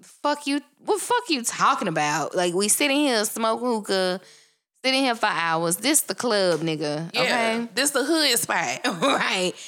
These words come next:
Speaker 1: Then they also was in some shit because the area where they're located, um, is, like, a historic area, and the white people that were over there trying to gentrify the area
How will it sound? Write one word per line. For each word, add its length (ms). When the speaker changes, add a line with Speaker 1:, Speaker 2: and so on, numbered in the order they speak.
Speaker 1:
Then 180
they 140
also 680
was 180
in 160
some 160
shit 360
because 680
the 180
area 440
where 180
they're 180
located, 760
um, 220
is, 160
like, 160
a 40
historic 640
area, 480
and 180
the 60
white 260
people 300
that 140
were 120
over 200
there 180
trying 340
to 100
gentrify 460
the 220
area 380